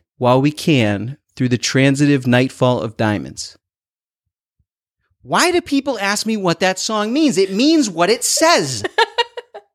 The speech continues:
And that's all he says in the whole documentary. I thought that was the great, I, I just laughed my ass off when I said, "It means what it says." Like, it, the, the, <laughs> how could I be more clear? Um,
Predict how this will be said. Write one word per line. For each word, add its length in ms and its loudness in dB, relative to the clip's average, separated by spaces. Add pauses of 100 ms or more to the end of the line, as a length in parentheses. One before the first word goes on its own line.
(220)
And 80 0
that's 160 0
all 140 0
he 80 -6
says 240 -10
in 40 -16
the 60 -16
whole 140 -14
documentary. 560 -16
I 100 0
thought 200 2
that 120 2
was 120 0
the 100 0
great, 320 2
I, 300 2
I 60 2
just 220 0
laughed 240 0
my 220 -4
ass 320 0
off 160 -2
when 80 -2
I 40 -4
said, 200 -6 (220)
"It 200 -4
means 400 2
what 160 4
it 140 -6
says." 500 0
Like, 260 0
it, 120 -2
the, 120 -10
the, 420 -12
<laughs> 40 -10
how 120 2
could 140 0
I 60 2
be 140 0
more 180 2
clear? 540 0 (500)
Um, 560 0